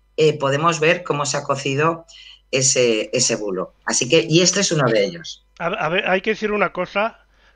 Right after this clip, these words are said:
Speaker 2: que en realidad sí que pasó algo ayer. Y que hicieron un espectáculo buenísimo. El espectáculo pirotécnico, no sé si viste la canción ahí cantada con esos fuegos artificiales,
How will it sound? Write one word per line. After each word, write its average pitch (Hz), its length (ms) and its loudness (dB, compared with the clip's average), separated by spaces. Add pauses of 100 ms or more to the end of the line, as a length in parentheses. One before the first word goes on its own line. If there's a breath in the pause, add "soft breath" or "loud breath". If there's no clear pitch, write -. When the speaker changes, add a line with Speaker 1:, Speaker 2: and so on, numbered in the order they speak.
Speaker 2:
que 170 100 -4
en 160 80 -4
realidad 156 360 -2
sí 180 140 -10
que 170 120 -4
pasó 151 320 -4
algo 160 260 0
ayer. 151 380 -4 (680)
Y 147 220 -10
que 180 240 0
hicieron 170 360 -4
un 180 80 0
espectáculo 180 680 -4
buenísimo. 147 580 -6
El 139 300 -10
espectáculo 160 720 -6
pirotécnico, 170 640 -4
no 185 80 -4
sé 175 120 -12
si 165 140 -14
viste 156 640 -4
la 147 100 -10
canción 151 440 -8
ahí 151 140 -6
cantada 151 580 -2
con 147 280 -8
esos 147 280 -10
fuegos 147 360 -10
artificiales, 147 600 -10